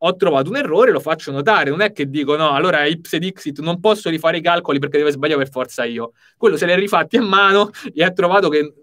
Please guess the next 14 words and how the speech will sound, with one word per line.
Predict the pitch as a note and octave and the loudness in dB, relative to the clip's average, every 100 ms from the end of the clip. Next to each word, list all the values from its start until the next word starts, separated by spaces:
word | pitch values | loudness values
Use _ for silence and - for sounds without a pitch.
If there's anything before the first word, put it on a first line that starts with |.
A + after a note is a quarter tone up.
| _ | _
a | - | 0
lui | G#3 B3 | 2 2
non | B3+ | 0
tornava | A3+ E3+ D#3 D3 | -2 -2 -2 -2
qualcosa, | A3+ - G#3 D3 | -2 0 -2 0
come | G3 F3 | 0 2
a | |
Newton | E3 F3+ B3 A3 D3+ | 0 -2 -2 -2 -2
non | E3 F3+ | -6 0
tornava | G#3+ F#3 D#3 F#3 | 0 2 0 0
qualcosa | A#3 A#3 E3+ - | 0 -2 -4 -2
nella | D3 C#3+ | -4 -4
teoria | C#3 D3 D#3 | -2 0 -2
geocentrica, | C3+ B2+ B2+ F3 B2+ B2+ A#2 A#2 | -4 -8 -2 -4 -4 -12 -10 -10